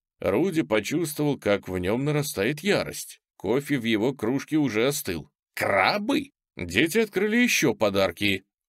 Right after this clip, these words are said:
"Опять крабы!" В панике все стали открывать оставшиеся свёртки.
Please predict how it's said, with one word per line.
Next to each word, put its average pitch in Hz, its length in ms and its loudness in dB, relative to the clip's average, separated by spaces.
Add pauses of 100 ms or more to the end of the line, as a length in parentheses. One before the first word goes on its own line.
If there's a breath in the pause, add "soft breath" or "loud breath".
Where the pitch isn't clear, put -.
"Опять 147 760 -2 (140)
крабы!" 98 640 -4 (340)
В - 140 -20
панике 151 580 0
все 135 300 -2
стали 156 420 0
открывать 131 600 0
оставшиеся 127 760 -2
свёртки. 208 640 -4